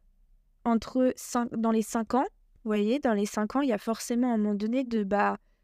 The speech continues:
tu l'as rencontrée, c'était que c'était écrit. Si tu l'as rencontrée en deux mille treize, c'est que, bah, tu savais qu'elle allait revenir, vous voyez. Et, hum, chaque personne est écrite et chaque personne dans votre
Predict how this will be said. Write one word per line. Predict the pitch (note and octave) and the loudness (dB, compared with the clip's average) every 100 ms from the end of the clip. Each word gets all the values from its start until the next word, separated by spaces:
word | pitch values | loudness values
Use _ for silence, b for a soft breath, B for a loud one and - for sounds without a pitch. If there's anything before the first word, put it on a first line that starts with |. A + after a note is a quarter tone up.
| _ _ | _ _
tu | - | -2
l'as | A#3+ A3+ | 2 2
rencontrée, | G#3+ A3 A#3 D4+ | 0 -2 0 0
c'était | - G#3+ | -2 -4
que | G#3 | -4
c'était | - G#3 G#3 | -4 0 0
écrit. | G#3 - C4+ | 0 0 -2
Si | - | -2
tu | - | -2
l'as | G#3 | -2
rencontrée | G3+ G3+ - | -2 -4 -2
en | G#3 | -2
deux | G3 | 0
mille | G3 F#3+ | -2 -2
treize, | B3+ B3 | -4 -2
c'est | A3 | -4
que, | - | -2
bah, | G3 G3 G3+ _ _ _ - _ | -2 -2 -4 _ _ _ -20 _
tu | - - | -16 -10
savais | A3 - A3 A#3 | -4 0 2 2
qu'elle | A3 A3 | 0 0
allait | G3+ G3+ | 2 2
revenir, | G3 G3+ G#3 A3+ G3 - _ _ | 0 0 2 0 -2 -10 _ _
vous | G#3+ | -4
voyez. | G3+ G3 G#3+ - _ _ _ _ | -2 -2 -4 -10 _ _ _ _
Et, | A3 G#3 G#3 | 2 4 4
hum, | G#3 G#3 - _ _ _ _ _ _ _ _ _ - | 0 -2 -10 _ _ _ _ _ _ _ _ _ -12
chaque | - E4+ - | -4 -4 0
personne | B3 - C#4 C4 A#3+ - | -4 -2 0 2 0 0
est | A3+ - | -2 0
écrite | A3+ - - B3+ C4+ | -2 -2 -2 -2 0
et | B3 A3 G#3 G#3 | -2 0 0 0
chaque | G#3 - A3+ | -2 -2 -4
personne | - A3+ - A#3+ A3+ | -2 -6 -2 0 0
dans | G3+ | 0
votre | G3 G3 | -2 -4